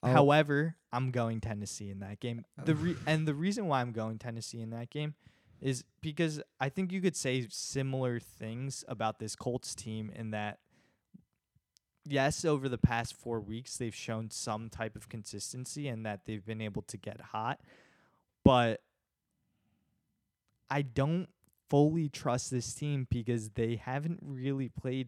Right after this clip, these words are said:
Speaker 2: legitimate teams here in the past couple weeks. They, and they've looked decent, but I think I, I, I think I'm going Titans because of the home field type of thing.
Speaker 1: I think it's like rolling the dice here. <laughs> It's, it depends whatever Titans team shows up.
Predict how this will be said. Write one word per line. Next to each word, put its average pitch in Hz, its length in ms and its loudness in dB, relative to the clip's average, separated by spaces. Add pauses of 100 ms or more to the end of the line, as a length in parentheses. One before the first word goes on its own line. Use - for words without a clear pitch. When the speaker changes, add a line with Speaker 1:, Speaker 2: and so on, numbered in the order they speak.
(120)
Speaker 2:
legitimate 113 760 -4
teams 147 440 -4
here 110 360 -2 (420)
in 120 100 -6
the 113 60 -2
past 110 340 -4
couple 117 260 -4
weeks. 117 320 -4 (160)
They, 135 180 2 (140)
and 135 180 -2
they've 131 260 2
looked 175 240 2
decent, 120 520 -2
but 127 120 4
I 110 120 2
think 131 240 -4
I, 120 140 0 (260)
I, 127 240 0 (580)
I 143 80 2
think 147 300 2
I'm 123 180 2
going 113 300 -2
Titans 120 520 -4
because 117 520 -6
of 104 100 -12
the 110 80 -6
home 110 300 -8
field 110 320 -18
type 107 240 -16
of 104 80 -12
thing. 107 240 -10 (220)
Speaker 1:
I - 60 -14 (100)
think 131 140 -2
it's 123 140 -4
like 120 120 0
rolling 113 500 0
the 107 100 0
dice 104 380 -4
here. 117 160 4 (180)
<laughs> 147 160 6
It's, - 240 8 (300)
it 120 120 4
depends 135 340 8
whatever 117 420 10
Titans 107 400 0
team 110 200 0
shows 107 360 6
up. 113 240 6